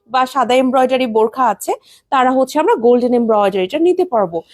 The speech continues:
এটার প্রাইস আমাদের আঠাশশো টাকা পড়ছে।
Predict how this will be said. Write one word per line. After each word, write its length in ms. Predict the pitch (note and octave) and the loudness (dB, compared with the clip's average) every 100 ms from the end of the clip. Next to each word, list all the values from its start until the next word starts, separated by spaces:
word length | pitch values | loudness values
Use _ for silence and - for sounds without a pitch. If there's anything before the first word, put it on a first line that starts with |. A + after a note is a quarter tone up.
| - - | -14 -6
এটার 220 | A#3 C#4+ | -2 -2
প্রাইস 400 | C#4+ C4+ C#4 E4 | 0 0 2 0
আমাদের 300 | D#4+ E4 F#4 - | 0 0 0 0
আঠাশশো 420 | C#4 D#4 D#4 D#4+ | -2 -2 -6 -4
টাকা 280 | E4 E4 F4 _ _ C#4 _ | -2 -2 -4 _ _ -10 _
পড়ছে। 380 | D4+ D#4 D#4 | 0 0 0